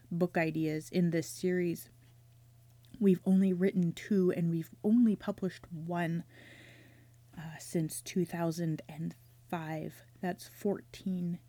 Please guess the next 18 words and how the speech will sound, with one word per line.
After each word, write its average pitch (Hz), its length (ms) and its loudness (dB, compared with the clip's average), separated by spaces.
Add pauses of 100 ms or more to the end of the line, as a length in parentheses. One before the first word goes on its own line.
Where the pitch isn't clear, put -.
years 175 640 -4 (840)
since - 440 -8
we've 170 180 -2
started 170 400 -6
writing. 160 480 -6 (720)
Um, 165 400 -8 (520)
not - 200 -6
to, 185 340 -6
you 180 100 -4
know, 160 220 -6 (460)
not 185 220 0
that 151 120 -10
that's - 180 0
shameful 240 440 10
or 170 100 4
anything. 175 460 2
We 170 120 0
were, 175 280 0